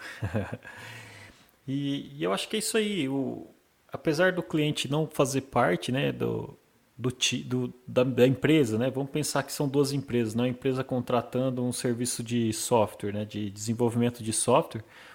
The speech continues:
o cliente, né, aquela pessoa que representa o cliente, ela não é da mesma empresa que você. Mas, é, o X P tenta trazer ela o máximo pra dentro do time,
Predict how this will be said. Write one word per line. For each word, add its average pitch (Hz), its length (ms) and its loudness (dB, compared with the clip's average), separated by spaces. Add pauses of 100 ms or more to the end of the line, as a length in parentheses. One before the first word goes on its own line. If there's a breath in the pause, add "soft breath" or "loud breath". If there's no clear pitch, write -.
(200 loud breath)
o 127 120 0
cliente, 147 600 2
né, 127 60 2
aquela 123 220 2
pessoa 127 280 -2
que - 120 -12
representa 131 480 -4
o - 20 -14
cliente, 135 480 0
ela 131 180 6
não 190 220 2
é 185 320 4
da 185 140 2
mesma 180 280 2
empresa 175 320 0
que - 120 -14
você. 139 440 0 (840 soft breath)
Mas, 151 260 4
é, 170 200 6
o 160 100 4
X 170 260 4
P 190 160 6
tenta 196 260 0
trazer 196 340 2
ela 202 160 4
o - 20 2
máximo 214 480 2
pra 214 220 0
dentro 165 340 2
do 147 120 0
time, 190 640 0